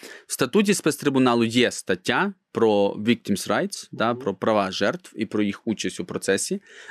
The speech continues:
але вона дуже загальна. А, і вона пише про те, що подальші і деталізовані правила щодо участі потерпілих жертв у процесі будуть розписані у правилах процедури доказування спецтрибуналу,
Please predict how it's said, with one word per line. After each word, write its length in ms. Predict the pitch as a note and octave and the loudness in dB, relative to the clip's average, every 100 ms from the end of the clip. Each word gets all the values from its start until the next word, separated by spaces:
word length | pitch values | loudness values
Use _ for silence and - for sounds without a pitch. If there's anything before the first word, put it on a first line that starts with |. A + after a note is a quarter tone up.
| - | -2
але 200 | C3 D3+ | 2 2
вона 220 | C#3+ C3 | 4 0
дуже 320 | C3 D3 B2+ | 2 2 2
загальна. 580 | G2 F#2+ F2+ F2+ G#2 F#3 - _ _ _ _ - | 2 0 0 -2 -4 -6 -12 _ _ _ _ -4
А, 260 | A#2+ B2 B2 - | 0 2 0 2
і 140 | D3+ | 4
вона 520 | C#3+ C#3+ D3 E3+ F3+ - - | 6 4 4 4 2 -4 -2
пише 280 | C#3+ C3 B2+ | 0 2 2
про 180 | - A#2 | 2 0
те, 200 | C#3 C#3+ | 2 0
що 440 | - B2+ A#2+ A2+ _ | 2 4 4 2 _
подальші 640 | C3+ C3+ C3 C#3 B2+ - A#2 | 2 2 2 0 -2 -2 -2
і 160 | A2+ | -2
деталізовані 920 | A2+ A2 A2+ A2 G#2+ A#2 A2+ G2+ F#2+ | 0 2 2 0 2 4 4 2 0
правила 500 | F2+ G#2+ G2+ G2+ G2 | -2 -2 -2 -4 -4
щодо 480 | - - G2+ F#2 F#2+ _ - - - - | -4 -2 2 2 0 _ -20 -20 -20 -4
участі 520 | - A#2+ A2+ G#2 - F#2+ | 2 2 2 -2 -2 -4
потерпілих 760 | G2+ F2+ F#2+ A2 G#2 F#2+ - | -4 -4 -4 0 0 0 -4
жертв 380 | G2+ G2+ F#2 - | -2 -2 -4 -10
у 80 | F#2+ | -8
процесі 540 | G#2+ G2+ F3+ F#3 - | -6 0 0 0 0
будуть 360 | A2 A#2+ A#2 G2+ | 0 0 0 -2
розписані 580 | G2 - D3+ - A2 G#2 | -8 -2 -2 0 -2 -2
у 80 | |
правилах 420 | F#2+ B2 B2+ G#2+ - | -2 -2 0 -4 -4
процедури 540 | - - G2+ A2 G2+ | -12 -8 -2 0 0
доказування 500 | F#2+ G#2+ A2 F#2+ F#2 | -2 -2 -2 -2 -6
спецтрибуналу, 720 | - - - - - - - | -8 -10 -10 -12 -12 -12 -16